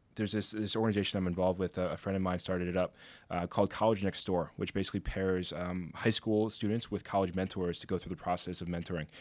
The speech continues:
So as a freshman in college, you can really relate to somebody who's, who's going through the college admission process as a junior,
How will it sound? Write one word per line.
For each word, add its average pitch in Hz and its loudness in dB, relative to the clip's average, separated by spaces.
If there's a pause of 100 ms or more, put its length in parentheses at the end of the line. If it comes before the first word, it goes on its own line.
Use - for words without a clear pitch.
(280)
So 104 6
as 92 4
a 95 2
freshman 110 6
in 92 2
college, 101 6
you 95 -2
can 95 -2
really 95 2
relate 92 2
to 90 -6
somebody 92 0
who's, 90 -2
who's 95 -4
going 92 2
through 95 -4
the 87 -2
college 90 -2
admission 90 -2
process 90 -2
as 90 -2
a 85 -2
junior, 90 -2